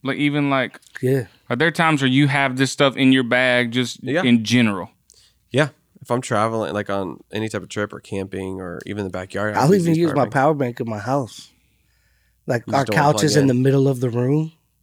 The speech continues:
Speaker 2: So it's like, if my phone is dying, I'll just grab the power bank, sit right in the middle of the
Speaker 1: Yeah.
Speaker 2: room.
Speaker 3: My last thing that I, I brought, my last thing that I brought is, um,
Speaker 1: Oh, it's over here.
Speaker 3: this is, I wanna say this, at the time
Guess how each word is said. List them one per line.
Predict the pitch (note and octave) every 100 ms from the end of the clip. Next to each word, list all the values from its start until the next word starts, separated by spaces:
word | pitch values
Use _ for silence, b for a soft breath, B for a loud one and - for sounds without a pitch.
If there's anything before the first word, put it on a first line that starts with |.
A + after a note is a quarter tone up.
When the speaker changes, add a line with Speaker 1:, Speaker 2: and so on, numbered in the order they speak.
| - B B _
Speaker 2:
So | D3
it's | C#3+
like, | D3+ C3
if | C3
my | C#3+ B2+
phone | - C#3 E3+
is | B2
dying, | B2+ D3+
I'll | D3+
just | C#3
grab | B2 C#3+
the | C#3
power | D#3 D#3+ D#3+
bank, | C3+ A#2+ -
sit | - A#2+
right | B2+ A#2+
in |
the | C3+
middle | C#3+ C3+ C#3
of |
the | C3
Speaker 1:
Yeah. | C#3
Speaker 2:
room. | D#3 C3+ A2+ -
Speaker 3:
My | A#2 B2
last | C#3+ B2+ B2+ _
thing | B2 A#2
that | G#2
I, | G2+ G2 _
I | G2+ F#2+
brought, | G2 G#2 G2+ G2 _ _ _ _ _ _ _ _ _ _
my | G2+ A2+ A2+
last | G2+ -
thing | G2
that | F#2+
I | F#2
brought | G2 G2 -
is, | G2+ F#2+ F#2+
um, | F#2+
Speaker 1:
Oh, | F#2 A#2
it's | A2+ A#2
over | A2
here. | C#3+ C3+ _ -
Speaker 3:
this | C#3+ D3
is, | E3 C3+ - -
I |
wanna | B2 B2
say | A#2 B2
this, | G#2+ A2 -
at | A2 A#2
the |
time | - C3+ C3